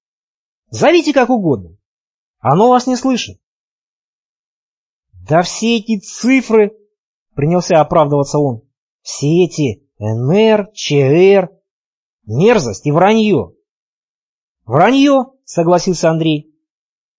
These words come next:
«Ты меня на слове не лови, не надо! Что толку? Они мне статус изменили. Не в баллах дело, в статусе. Был дознаватель районной управы, стал оператор конвертера.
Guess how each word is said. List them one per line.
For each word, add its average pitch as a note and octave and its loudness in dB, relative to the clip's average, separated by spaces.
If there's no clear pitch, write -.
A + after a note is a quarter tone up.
«Ты E3 2
меня A3+ 2
на G#3 2
слове A#3+ 0
не F3+ 2
лови, A#3 2
не F3+ 0
надо! A3+ 0
Что C4+ 0
толку? A#3+ -2
Они E3 0
мне A3 2
статус G3 0
изменили. F3+ 0
Не D3 -2
в F3 -4
баллах F#3 2
дело, E3+ -2
в - -20
статусе. D3 -2
Был F#3+ 2
дознаватель F#3 2
районной G#3 2
управы, G#3+ 0
стал - 0
оператор G#3 0
конвертера. D#3 0